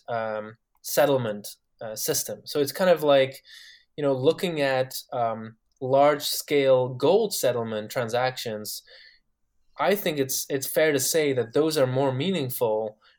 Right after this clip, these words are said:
than, uh, how the gold E T F is moving, 'cause I think a gold E T F is much more gonna reflect retail markets, whereas, you know, moving tons of physical gold around the world,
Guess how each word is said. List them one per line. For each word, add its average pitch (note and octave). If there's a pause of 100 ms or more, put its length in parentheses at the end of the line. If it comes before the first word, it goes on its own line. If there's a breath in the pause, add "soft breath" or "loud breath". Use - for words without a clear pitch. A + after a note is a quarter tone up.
(100)
than, B2
uh, A2+ (720)
how D#3+
the D3+
gold C#3
E C3
T B2+
F A#2
is A2+
moving, A2
'cause B2
I B2
think C#3+
a B2
gold E3+
E D3+
T B2+
F A#2
is A#2
much C3+
more C3
gonna A#2+
reflect A#2 (340 loud breath)
retail D3+
markets, A2+ (320 soft breath)
whereas, B2
you B2
know, A2
moving C3
tons C3+
of A#2
physical D3+
gold E3
around A#2
the A2+
world, B2+